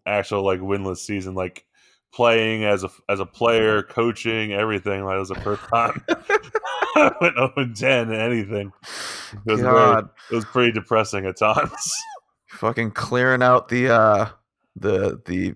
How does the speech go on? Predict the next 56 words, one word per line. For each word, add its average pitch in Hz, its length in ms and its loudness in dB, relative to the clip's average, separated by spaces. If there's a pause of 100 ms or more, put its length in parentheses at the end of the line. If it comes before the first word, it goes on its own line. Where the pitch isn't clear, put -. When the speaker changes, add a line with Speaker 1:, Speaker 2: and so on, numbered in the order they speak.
Speaker 2:
participation 117 720 -2
trophies 104 840 -2
from 110 300 -2
the, 110 160 0
uh, 95 200 2
trophy 117 340 0
shop, 110 300 -2
I 104 100 -2
guess, 104 260 -4
huh? 131 180 2 (500)
Speaker 1:
Yeah, 110 480 4 (100)
it, 107 140 -2
it 113 40 0
Speaker 2:
That's 110 140 -2
Speaker 1:
was 104 160 -8
pretty 120 180 0
bad 110 180 4
Speaker 2:
nothing, 143 320 4
Speaker 1:
at - 80 6
times. 117 320 0
Speaker 2:
nothing 143 480 2
but 139 260 4
participation. 120 1040 -4 (640)
Speaker 1:
Yeah, 113 220 4
I 104 40 4
mean, 104 300 -4 (260)
these 131 240 -2
guys, 117 420 4
like, 104 160 2
they're 117 140 -2
used 104 400 -6
to, 107 80 -8
like, 98 200 -2
losing, 110 500 -4
and 101 100 -6
so 104 100 -4
they 98 80 -2
didn't 98 240 -6
give 101 220 -4
full 104 260 -6
effort 101 260 -2
a 104 60 0
lot 104 220 4
of - 40 -20
times 101 300 0
or 98 60 -2
didn't 95 180 -8
come 101 140 -10
to 95 80 -8
practice, 101 460 0
so 107 60 -4
that 98 60 -2
didn't 101 200 -4
help 104 220 -2
things 95 260 -10
either. 107 300 -6